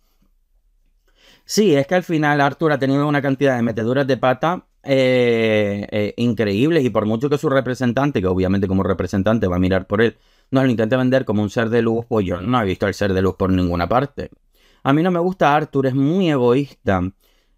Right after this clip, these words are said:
Eh, exactamente, lo que comentaba, por ejemplo, de, de, que creo que era lo que le molestaba a Jaime, ¿no? Que al final él pescaba, pero pescaba para él.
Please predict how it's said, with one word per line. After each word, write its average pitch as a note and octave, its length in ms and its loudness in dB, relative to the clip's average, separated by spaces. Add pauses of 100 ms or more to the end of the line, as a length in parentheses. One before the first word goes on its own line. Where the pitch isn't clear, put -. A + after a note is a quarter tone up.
(100)
Eh, G#2+ 440 0
exactamente, B2 680 0
lo G#2 100 2
que F#2+ 80 -2
comentaba, G2+ 420 2
por C3 100 0
ejemplo, C3 400 0
de, A2+ 340 2
de, F#2+ 960 -2
que G#2 140 0
creo B2 160 0
que D3+ 80 2
era E3+ 100 2
lo F3+ 120 0
que D#3 80 2
le B2+ 80 2
molestaba A2+ 420 -2
a D3 40 -6
Jaime, G2 360 -2
¿no? A#2 140 -4
Que - 80 -4
al G2 80 -8
final G#2+ 200 -2
él C3+ 140 2
pescaba, C#3 400 0
pero C3 160 -2
pescaba A2 380 -2
para G2+ 260 2
él. G#2 220 -2